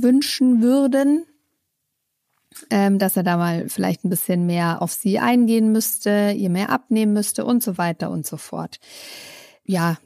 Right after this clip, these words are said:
das kam bei den Männern jetzt so unterschiedlich an. Damit haben wir auch gerechnet.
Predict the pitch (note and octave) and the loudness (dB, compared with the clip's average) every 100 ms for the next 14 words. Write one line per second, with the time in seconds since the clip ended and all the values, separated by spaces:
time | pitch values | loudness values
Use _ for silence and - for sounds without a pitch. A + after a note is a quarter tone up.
0 | - F3+ - G#3+ A3 G#3+ G#3 G#3+ A3 A3 | -8 -6 0 2 4 4 4 2 2 2
1 | G3+ - - A#3 C#4 - C#4 C4+ C4 - | 0 -2 -2 0 0 0 -2 -2 -4 0
2 | B3+ B3 A3+ G3+ G#3 G#3 G#3 F#3+ F3+ - | 0 2 2 0 0 2 2 -2 -4 -6
3 | - F#3+ A#3 - D4+ F4+ - - | -2 -2 -2 0 0 0 -8 -16